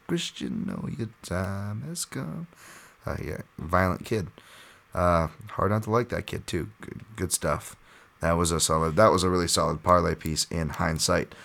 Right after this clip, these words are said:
Uh, Random Marcos defeated Lavinia Souza.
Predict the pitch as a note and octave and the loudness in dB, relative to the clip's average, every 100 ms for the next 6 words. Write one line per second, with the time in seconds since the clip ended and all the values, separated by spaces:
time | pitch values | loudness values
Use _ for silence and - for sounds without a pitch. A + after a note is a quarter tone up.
0 | - - - E2 G2 C3 C3+ A2 B2 G2 | -20 -16 -4 0 4 4 6 6 6 4
1 | E2 D#2 - E2+ F2 E2 E2+ F2+ F#2+ F#2 | 0 -2 -4 -2 0 0 0 2 2 2
2 | E2+ - G2+ G#2 | 2 2 2 2